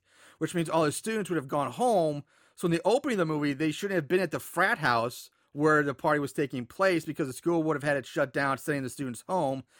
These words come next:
The same goes for now, 'cause I don't think any of the frats that had massive parties like this when school was out because there was no one left around to party with.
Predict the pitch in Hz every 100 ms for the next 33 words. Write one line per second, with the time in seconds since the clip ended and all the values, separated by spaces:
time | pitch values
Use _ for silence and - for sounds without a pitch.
0 | - - 160 240 214 190 180 160 190 220
1 | 175 170 139 165 196 185 160 175 180 139
2 | - 170 185 160 - _ - - - 165
3 | 147 147 165 175 160 - 175 180 143 139
4 | 139 143 - - 170 147 131 - 185 175
5 | 156 156 165 160 143 151 170 175 170 147
6 | 135 160 156 - - _ _ - 151 135
7 | 139 170 180 156 120 123 113 147 135 -
8 | 165 170 123 107 92